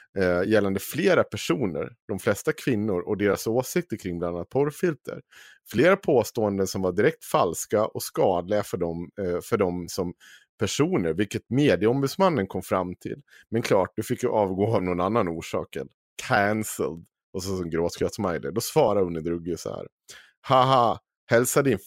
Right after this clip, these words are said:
fejkkränkta porrkrama-kompisar och sprid inte för mycket dynga nu. Då kan ju någon anmäla." Det är så här, "Ja, oh, bra vad du har tagit ansvar för det här."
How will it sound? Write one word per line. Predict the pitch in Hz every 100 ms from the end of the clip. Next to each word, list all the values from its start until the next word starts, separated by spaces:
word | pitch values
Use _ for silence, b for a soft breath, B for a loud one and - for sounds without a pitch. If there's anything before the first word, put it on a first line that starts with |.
| - -
fejkkränkta | 139 107 - - 123 113 110 - - -
porrkrama-kompisar | 151 120 95 - 120 107 101 98 - 131 135 98 - 69 - B B
och | 107
sprid | - - 123 123 113
inte | 104 -
för | 101
mycket | 95 101 85
dynga | 98 117
nu. | 92 67 - _ -
Då | 95
kan | - 107 104
ju | 98
någon | 90 82 78 -
anmäla." | 92 76 73 78 95 73 - - _ _ _ _ _ _ _ _ _ -
Det |
är | 123
så | 107
här, |
"Ja, | 107 113 110 104
oh, | 120 85
bra | 90 101 165 101
vad | 82
du | 85
har | 80
tagit | 90 87 80
ansvar | 80 87 87 78
för | 76
det |
här." | 120 87 78